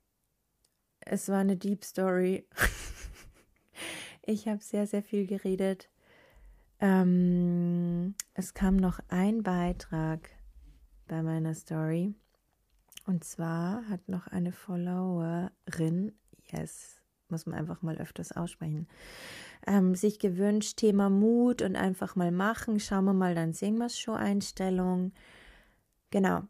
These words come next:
Und das finde ich aber, das kommt bei diesem Podcast, glaub ich, ganz viel raus, auch durch die Interviewgäste.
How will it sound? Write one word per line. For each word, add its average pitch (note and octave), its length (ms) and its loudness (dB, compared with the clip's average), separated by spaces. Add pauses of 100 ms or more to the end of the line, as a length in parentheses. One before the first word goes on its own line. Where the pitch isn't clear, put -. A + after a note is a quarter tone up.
(360)
Und G3+ 240 2
das G#3 200 4
finde A3+ 240 2
ich - 180 -2
aber, G3 420 2 (160)
das - 240 -2
kommt G3 420 0
bei G3 100 2
diesem F#3+ 240 2
Podcast, F#3+ 460 0
glaub F#3 180 0
ich, F#3+ 120 -8
ganz F#3 240 -4
viel G3 240 -2
raus, F3+ 400 -2
auch - 240 -10
durch E3+ 300 -8
die D3+ 140 -4
Interviewgäste. A#3+ 1120 0